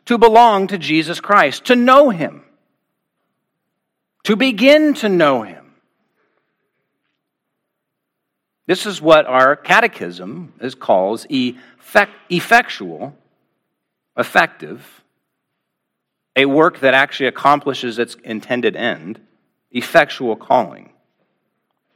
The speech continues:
Now you say, "What is effectual calling?" That's wonderful, because that's exactly what our catechism asks.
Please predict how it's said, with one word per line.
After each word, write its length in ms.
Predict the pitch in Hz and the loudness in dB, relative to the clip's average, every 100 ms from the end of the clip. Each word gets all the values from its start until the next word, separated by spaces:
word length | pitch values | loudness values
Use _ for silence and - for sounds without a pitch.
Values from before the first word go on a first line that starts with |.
| _ _ _ _ _ - | _ _ _ _ _ -16
Now 100 | 82 | -14
you 100 | 82 | -12
say, 240 | 92 82 | -10 -10
"What 260 | 92 120 113 | 0 0 0
is 200 | 101 101 | -4 -6
effectual 440 | - 98 - 87 | -4 -4 -4 -12
calling?" 520 | - 107 92 69 71 _ _ _ - | 0 0 0 -6 -20 _ _ _ -20
That's 180 | - - | -18 -10
wonderful, 400 | 110 85 - 73 | -8 -8 -14 -20
because 260 | 78 - | -20 -12
that's 180 | 95 90 | -10 -10
exactly 380 | 101 113 113 135 | -6 -4 -4 -2
what 80 | 127 | -4
our 80 | 127 | -4
catechism 500 | - 127 - 82 69 | -6 -6 -10 -18 -18
asks. 480 | 58 - - - | -20 -20 -20 -20